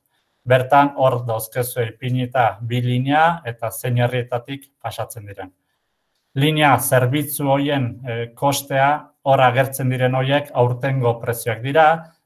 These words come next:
baina ideia bat egin dezazuen zenbaitxo kostako litzateke. Eh, Goierri Bailarakoentzat aldiz, lurralde bus zerbitzua erabil dezakezue, edota Tolosaldea ingurutik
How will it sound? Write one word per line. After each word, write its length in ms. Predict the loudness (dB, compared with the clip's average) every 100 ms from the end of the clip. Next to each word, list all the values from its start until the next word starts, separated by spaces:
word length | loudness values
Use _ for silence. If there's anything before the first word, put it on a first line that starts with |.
| -4
baina 240 | 0 2
ideia 320 | 2 2 2 2
bat 200 | 2 0
egin 200 | -4 -2
dezazuen 680 | -2 -2 -4 -2 -2 -2 -10
zenbaitxo 560 | -10 -6 -4 -4 -6
kostako 380 | -8 -12 -12 -12
litzateke. 480 | -12 -14 -20 -20 -20 _ _ _ _ _ _ _ _ -8
Eh, 220 | -6 -6
Goierri 480 | -2 2 6 4 6
Bailarakoentzat 1040 | 4 4 4 4 2 0 0 2 0 0 -4
aldiz, 540 | -4 0 0 0 -2 -8 -6
lurralde 440 | 0 2 4 2
bus 340 | 0 -2 -6 -4
zerbitzua 600 | -2 -2 -4 -4 0 0 2
erabil 280 | 0 2
dezakezue, 640 | 0 -2 -2 -4 -4 0 0 -2 -10 _ _ -2
edota 380 | 0 4 4 2
Tolosaldea 720 | 0 2 2 2 2 2 0 2
ingurutik 580 | 0 -2 -6 -8 -8